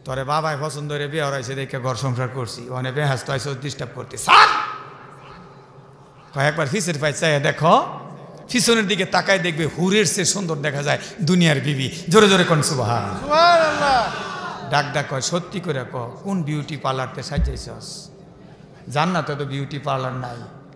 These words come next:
Speaker 1: কয়, "beauty parlour নয়, এই যে কোরআন শরীফ পড়তাম, রাতে তাহাজ্জুদ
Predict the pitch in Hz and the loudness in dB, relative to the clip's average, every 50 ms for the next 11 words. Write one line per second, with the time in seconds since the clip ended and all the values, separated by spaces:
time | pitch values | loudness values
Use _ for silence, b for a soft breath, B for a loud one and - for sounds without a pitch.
0 | - - - - - - - - - - - - - - - 135 127 117 139 147 | -20 -20 -20 -20 -20 -20 -20 -20 -20 -20 -20 -20 -20 -12 -8 -6 -6 -2 -2 -2
1 | 165 165 - 160 143 135 139 131 131 131 131 127 123 120 123 117 110 110 - - | -2 -2 -4 -6 -4 -2 -2 -2 0 -2 -4 -4 -6 -8 -10 -10 -12 -12 -12 -12
2 | 131 131 127 - 160 160 160 160 143 - 165 160 156 160 - 160 151 - - 175 | -10 -10 -8 -4 -2 0 0 0 0 -2 -2 -4 -4 -2 -2 -4 -4 -2 0 0
3 | 185 208 214 - - - - - 151 156 147 156 135 - 143 131 156 175 151 143 | 0 0 -2 -8 -12 -14 -8 -4 -4 -2 -2 -4 -6 -4 -4 -4 -2 -2 -2 -4
4 | 151 | -4